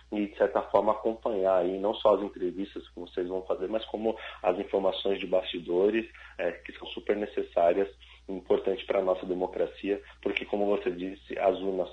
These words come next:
falam e a gente espera que fale da melhor forma e, e que o nosso eleitorado, é, como um todo no Brasil, possa, de certa forma, acompanhar bem de perto e cobrar bastante os nossos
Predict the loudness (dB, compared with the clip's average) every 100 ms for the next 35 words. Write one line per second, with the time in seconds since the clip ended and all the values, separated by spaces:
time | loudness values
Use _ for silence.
0 | 2 6 8 6 0 -6 -20 -10 -4 -4
1 | -6 -2 4 4 4 -2 -6 0 0 2
2 | 2 4 4 2 4 6 6 4 -4 -16
3 | -4 -2 -2 -4 -8 -4 -2 2 0 0
4 | 2 2 2 0 2 6 6 4 -4 -6
5 | -8 -2 0 0 -4 -6 4 4 4 0
6 | 4 2 2 -4 -4 0 0 0 -6 -2
7 | -4 -2 -2 -2 -4 -18 -4 4 6 6
8 | 2 0 -4 0 4 6 6 2 0 0
9 | 6 8 6 0 -4 -2 -2 2 6 6
10 | 4 2 -6 -4 -4 -2 -2 -4